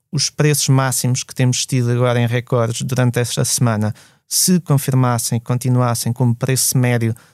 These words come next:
do próximo ano, então o impacto para uma família já podia chegar aos três vírgula nove cêntimos por quilowatt-hora ou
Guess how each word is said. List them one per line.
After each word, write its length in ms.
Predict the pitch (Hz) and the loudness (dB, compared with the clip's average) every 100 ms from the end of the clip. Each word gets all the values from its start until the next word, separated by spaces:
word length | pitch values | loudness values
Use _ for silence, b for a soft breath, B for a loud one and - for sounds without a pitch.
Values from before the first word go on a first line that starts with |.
| b | b
do 80 | 131 | -4
próximo 560 | 135 131 - 131 123 | -2 -2 0 2 4
ano, 240 | 127 135 139 B B B | 4 2 -2 B B B
então 380 | 151 139 156 151 | 0 2 4 6
o 60 | |
impacto 500 | 156 147 156 151 - | 6 4 0 -4 -8
para 220 | - 143 139 | -4 0 4
uma 180 | 139 | 4
família 560 | 139 135 131 135 131 139 B B | 2 2 4 4 4 0 B B
já 240 | 143 131 139 | -4 -2 -2
podia 340 | - 135 135 | -2 0 2
chegar 480 | 131 - 131 131 120 | 0 -2 0 0 0
aos 300 | 120 117 - | 0 -2 -4
três 300 | 143 139 123 | 0 0 0
vírgula 260 | 123 123 120 | -2 0 2
nove 240 | 127 135 | 2 0
cêntimos 460 | - 131 120 113 - | -2 0 0 -2 -4
por 140 | - | -10
quilowatt-hora 840 | - 127 127 120 117 127 127 143 147 b b - | -4 0 2 0 0 0 2 2 0 b b 0
ou 240 | 160 143 | 2 2